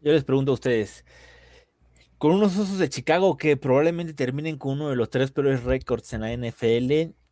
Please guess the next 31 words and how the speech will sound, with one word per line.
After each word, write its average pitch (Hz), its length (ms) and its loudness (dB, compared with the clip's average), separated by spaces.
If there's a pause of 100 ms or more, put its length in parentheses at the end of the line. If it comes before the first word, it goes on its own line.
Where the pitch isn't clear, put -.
(200)
con 123 160 -4
unos, 139 500 -4 (960)
un 143 140 -2
equipo 165 260 -2
de 113 100 2
Green 127 280 2
Bay 131 160 6
que 131 100 -6
también 107 320 -4
es 123 160 -4
bastante, 117 720 -4 (600)
bastante 120 680 0
difícil, 127 580 0 (520)
que 135 340 8
hoy 139 140 8
estuvieron 123 360 2
sin 120 140 -6
Aaron 113 260 0
Jones, 147 600 4
sin 117 200 -8
Bakhtiari, 139 600 0
sin 110 220 -10
Christian 120 420 -6
Watson, 127 380 0
han 110 160 -6
estado 104 320 -2
todo 107 520 -4 (200)
durante 104 420 -6
las 98 160 -6
tres 120 220 -4
semanas. 117 560 -2